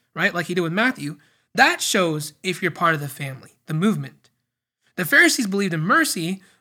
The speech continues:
but only after repentance, Torah observant, and law obedience. But the problem with that, right, is that our willpower becomes the center. In their community,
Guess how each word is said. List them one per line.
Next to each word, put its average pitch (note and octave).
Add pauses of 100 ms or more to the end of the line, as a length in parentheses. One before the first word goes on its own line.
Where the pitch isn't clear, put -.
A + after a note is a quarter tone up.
but G3
only C4+
after A3+
repentance, A3
Torah G3+
observant, F3 (120)
and D3
law F#3+
obedience. A2 (600)
But E3+
the G3+
problem D#4
with A3
that, F#3 (400)
right, E3 (180)
is F#3
that G3
our G3+
willpower F#3+
becomes D#3
the C#3+
center. C#3+ (880)
In F#3+
their C#4
community, A#3+